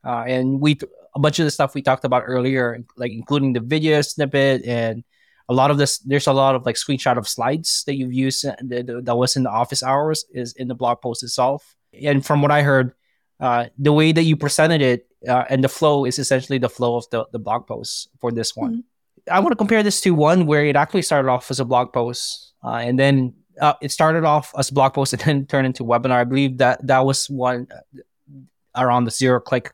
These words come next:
Speaker 1: content, I, I believe. Uh, can you talk a little bit about how that one is different and, um, you know, like, and how that came across as, you know, starting off from a blog post to a
Speaker 2: Yeah.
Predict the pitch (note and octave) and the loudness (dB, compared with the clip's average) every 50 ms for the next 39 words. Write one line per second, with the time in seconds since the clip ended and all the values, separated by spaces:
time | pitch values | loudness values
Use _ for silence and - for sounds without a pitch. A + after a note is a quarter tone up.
0 | _ _ - - C3 C3 - - A2+ - - - _ _ _ - B2 - - A#2+ | _ _ -4 -4 -4 -2 0 -2 -2 -2 -4 -10 _ _ _ -12 -12 -8 -8 -6
1 | A2+ A#2+ A#2 A#2 A2 G#2+ A2 - _ _ _ - B2+ A#2+ - - F3 G3+ G3+ A3 | -4 -4 -4 -4 -6 -8 -10 -14 _ _ _ -4 -4 -4 -2 -2 -2 0 2 2
2 | G3 - G3+ F#3 F3+ E3 D#3 D3+ D3+ D3 C#3+ C3 - C3+ C3+ C3+ C3 C3+ C3+ C#3+ | 0 2 2 2 2 2 2 2 2 2 2 2 4 2 2 4 4 2 2 2
3 | C#3+ C#3 B2 B2 - - A2+ G#2+ - - - A#2+ - - - A#2 G#2+ G2+ - _ | 2 0 -2 -4 -6 -8 -8 -8 -8 -4 -4 -4 -4 -2 -4 -4 -4 -6 -8 _
4 | - A#2+ A#2 A2+ A2 A2+ - _ _ _ _ _ _ _ _ - B2 A#2+ A2+ G#2 | -8 -8 -6 -6 -8 -10 -14 _ _ _ _ _ _ _ _ -6 -4 -4 -4 -6
5 | - - _ _ _ _ _ C#3 A2+ A2+ A2 G#2+ A2 A#2 - _ _ _ _ _ | -8 -12 _ _ _ _ _ -14 -10 -8 -4 -4 -4 -4 -6 _ _ _ _ _
6 | _ _ C3 B2 A#2 - C#3 C3 B2+ A2+ - A#2+ - - - B2+ B2 A#2+ - - | _ _ -8 -8 -2 0 2 2 2 2 0 0 0 -2 -4 -2 -2 -2 -4 -4
7 | - A2+ A2 A2 - - A2+ G#2+ - - - B2+ A#2+ G#2+ - - C3+ B2 B2 A#2+ | -2 -2 -2 -2 -2 -4 -4 -4 -6 -8 -10 -10 -12 -10 -6 -2 0 0 0 0
8 | A#2 A2+ G#2+ - A#2+ A#2+ A#2 A2+ A2 A2+ A2 G#2+ - - A#2 A2+ A#2 - - - | -2 -4 -4 -4 -6 -4 -4 -4 -2 -2 -2 -4 -2 -4 -6 -6 -6 -8 -10 -10
9 | - A2 G#2+ A2 - _ _ _ _ _ _ _ - A#2 A#2 | -10 -10 -10 -10 -12 _ _ _ _ _ _ _ -4 -4 -4